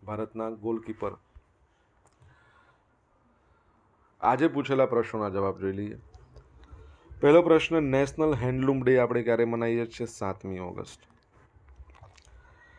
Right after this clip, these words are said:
બીજો પ્રશ્ન, ડી આર ડી ઓએ મેન પોર્ટેબલ એન્ટીટેક ગાઇડેડ મિસાઇલનું પરીક્ષણ કઈ જગ્યાએથી કર્યું? પોખરણ ટેસ્ટિંગ રેન્જ. એ ક્યાં આવેલું છે? રાજસ્થાનમાં.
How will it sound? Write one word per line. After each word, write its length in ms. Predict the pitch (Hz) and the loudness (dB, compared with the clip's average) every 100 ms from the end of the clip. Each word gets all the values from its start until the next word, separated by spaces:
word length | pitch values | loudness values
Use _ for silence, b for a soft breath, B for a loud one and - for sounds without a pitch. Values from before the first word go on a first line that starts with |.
| b b b _ _ | b b b _ _
બીજો 220 | 143 170 | 6 8
પ્રશ્ન, 560 | 151 151 131 151 151 165 - _ _ _ _ | 8 6 6 2 0 0 -10 _ _ _ _
ડી 200 | 139 131 | -4 4
આર 120 | 151 156 | 4 6
ડી 120 | 151 | 4
ઓએ 140 | 156 | 4
મેન 300 | 143 131 147 | 4 2 2
પોર્ટેબલ 420 | 143 143 147 143 | 6 6 8 8
એન્ટીટેક 440 | 139 131 135 143 127 | 8 6 2 0 2
ગાઇડેડ 280 | 131 127 131 | 2 2 -2
મિસાઇલનું 520 | 123 113 131 131 123 | -4 -2 -2 -2 -4
પરીક્ષણ 480 | 123 127 - 123 95 b b b - | -2 -2 -4 -6 -6 b b b -4
કઈ 120 | 131 | -2
જગ્યાએથી 400 | 127 123 135 135 | 0 2 2 0
કર્યું? 320 | 131 127 131 - | -2 -2 -2 -2
પોખરણ 440 | 123 117 139 131 | -2 -2 0 -2
ટેસ્ટિંગ 460 | 117 123 - 131 120 | 0 -4 -2 -4 0
રેન્જ. 240 | 113 107 | 2 0
એ 160 | 101 123 | -4 -8
ક્યાં 220 | 117 131 | -2 2
આવેલું 260 | 127 131 131 | 4 2 0
છે? 200 | - 131 | -2 0
રાજસ્થાનમાં. 880 | 110 104 110 - 107 101 95 90 | 2 2 -2 -4 -8 -6 -6 -10